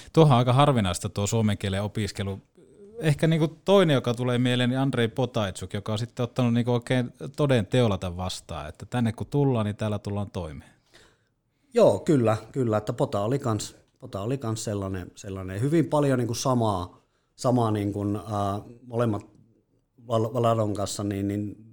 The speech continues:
Speaker 2: tosi semmosia lainausmerkeissä taiteilijoita
Speaker 1: Mm.
Speaker 2: ja oma, oman tiensä kulkijoita, äärimmäisen taitavia niinku kiekon kanssa – kiekon kanssa ja, ja myöskin niinku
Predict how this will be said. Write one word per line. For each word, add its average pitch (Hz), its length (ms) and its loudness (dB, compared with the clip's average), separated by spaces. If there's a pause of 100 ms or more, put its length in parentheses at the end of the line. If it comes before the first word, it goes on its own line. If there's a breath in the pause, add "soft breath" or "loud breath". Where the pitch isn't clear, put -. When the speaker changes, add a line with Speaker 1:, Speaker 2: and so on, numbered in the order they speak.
(400)
Speaker 2:
tosi 110 260 -4
semmosia 101 520 -4 (680)
lainausmerkeissä 98 640 -8
taiteilijoita 120 760 -4
Speaker 1:
Mm. 107 240 0 (500 soft breath)
Speaker 2:
ja 98 180 -4 (180)
oma, 107 240 -2
oman 110 300 0
tiensä 104 260 -2
kulkijoita, 101 680 -8
äärimmäisen 98 640 -2
taitavia 101 640 0
niinku 92 380 -10 (300)
kiekon 95 440 -6
kanssa – 90 460 -8 (880)
kiekon 98 380 0
kanssa 95 380 -6
ja, 95 380 -4
ja 95 400 -6
myöskin 92 480 -10
niinku 92 380 -8